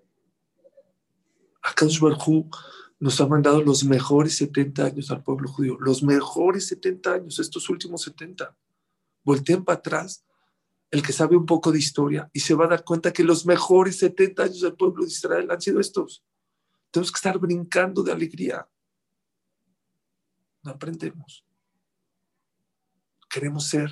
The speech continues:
al revés, en vez de valorarnos, en vez de estar felices que tienes una conexión espiritual con Dios todos los días, a todas las horas. No,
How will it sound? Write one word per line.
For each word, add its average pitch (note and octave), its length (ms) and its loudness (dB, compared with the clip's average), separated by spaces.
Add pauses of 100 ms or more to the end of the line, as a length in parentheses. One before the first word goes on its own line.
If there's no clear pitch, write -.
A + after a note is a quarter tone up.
al - 120 -14
revés, C#3 520 -8
en C3+ 80 -12
vez C#3+ 140 0
de D#3+ 60 4
valorarnos, C3 840 -8 (1400)
en C3+ 120 -4
vez C#3+ 220 2
de E3 320 4
estar D3 300 -2
felices C#3+ 680 -4
que - 120 -4
tienes C#3 320 -4
una D3 200 -6
conexión C#3+ 540 -4
espiritual C#3 580 -10
con C3 280 -10
Dios B2+ 520 -8 (840)
todos C#3+ 280 0
los C3+ 200 -8
días, C#3 340 0
a B2+ 140 -2
todas C3+ 280 -8
las C3+ 220 -10
horas. - 480 -12 (1040)
No, F3 340 -2